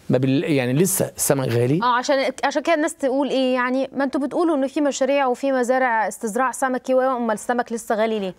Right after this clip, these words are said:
Speaker 1: لان قنوات التسويق، مش كده، مسيطر عليها الاحتكارات واسماء بعينها ومعروفه. بصي، يعني النهارده،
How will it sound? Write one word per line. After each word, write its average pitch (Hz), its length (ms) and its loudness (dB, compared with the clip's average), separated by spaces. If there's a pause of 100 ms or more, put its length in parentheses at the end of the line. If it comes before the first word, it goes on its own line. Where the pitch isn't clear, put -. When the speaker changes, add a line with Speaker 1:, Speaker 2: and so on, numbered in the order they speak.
Speaker 1:
لان 175 320 4
قنوات 156 520 2
التسويق، 113 440 -2 (320)
مش - 100 -6
كده، - 260 2 (100)
مسيطر 127 480 2
عليها 143 320 2
الاحتكارات 123 680 -4 (760)
واسماء 156 640 2
بعينها 135 460 0 (160)
ومعروفه. 127 560 0 (600)
بصي، 120 320 0 (460)
يعني 131 460 0
النهارده، 147 500 2